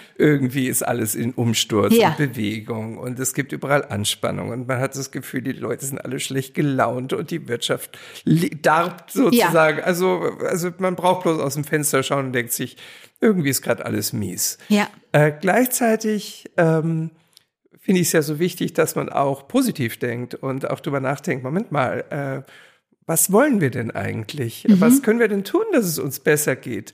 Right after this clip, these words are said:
Speaker 2: Ja.
Speaker 1: Und ein Schlüssel ist ja wahrscheinlich auch, dass man wieder mehr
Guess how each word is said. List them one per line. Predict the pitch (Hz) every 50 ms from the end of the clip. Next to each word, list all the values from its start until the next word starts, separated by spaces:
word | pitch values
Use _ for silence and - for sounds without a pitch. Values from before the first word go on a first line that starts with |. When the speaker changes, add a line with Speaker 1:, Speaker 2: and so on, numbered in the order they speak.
| - -
Speaker 2:
Ja. | 233 214 202 - - -
Speaker 1:
Und | - 170 156 156 151 - - -
ein | 151 151 170 190
Schlüssel | 190 - - 226 247 240 - 262
ist | 202 202 196 -
ja | 208 202
wahrscheinlich | 196 190 - - 208 190 190 190 185 165 - - -
auch, | 180 190 214 220 -
dass | - 190 180 - -
man | 196 185 175 170 170 160 160
wieder | 170 175 185 175 170
mehr | 165 160 160 165 170 170 170 170 175 175